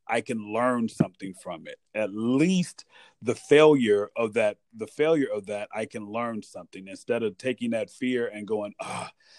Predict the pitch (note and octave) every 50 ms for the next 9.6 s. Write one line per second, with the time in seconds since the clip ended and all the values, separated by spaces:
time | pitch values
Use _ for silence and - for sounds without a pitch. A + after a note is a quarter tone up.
0 | - - - B2 A#2+ B2 C3 C3 A#2+ A#2+ A2+ B2 B2 B2+ B2+ A#2 - - A#2 A2+
1 | G#2+ G#2 G#2+ A#2 A#2+ A2+ G#2+ - - - B2+ C3+ C3+ B2 A#2 A#2 A#2 A#2+ A#2+ A#2
2 | A#2 A2+ A#2 A#2+ A#2+ B2 - A#2 A2+ G#2+ G#2 F#2+ F2+ - _ _ - G#2 G2+ G#2+
3 | B2 C3 A#2+ B2 B2 A2 - A2+ A2+ A2+ B2 B2+ A#2 B2+ B2 A#2 A2+ G#2+ - _
4 | _ A#2+ A#2+ B2 C3+ C3+ C3 C#3 A#2+ - A2 - - C3 B2 A#2 A2 A2 G#2+ A2
5 | B2 A#2+ A#2 A2+ G#2 G#2+ G#2 A2 B2 B2 B2+ B2 B2+ B2 B2 A#2 B2 G#2+ A2 G#2
6 | - - C3 B2+ - - B2 G#2 G2+ G2+ G2+ G2 F#2+ - - _ _ _ _ _
7 | _ _ _ _ _ _ _ - A2+ G#2+ - A#2 C#3 D#3 D3 - - D3 D3+ D3+
8 | C#3+ - - B2+ A2 G#2+ G#2+ G2+ - _ _ - A#2 A#2 A2+ A2+ A#2+ C3 C3+ B2+
9 | B2 _ _ G#2+ G#2+ A2 A#2 C3+ D3 C#3+ B2+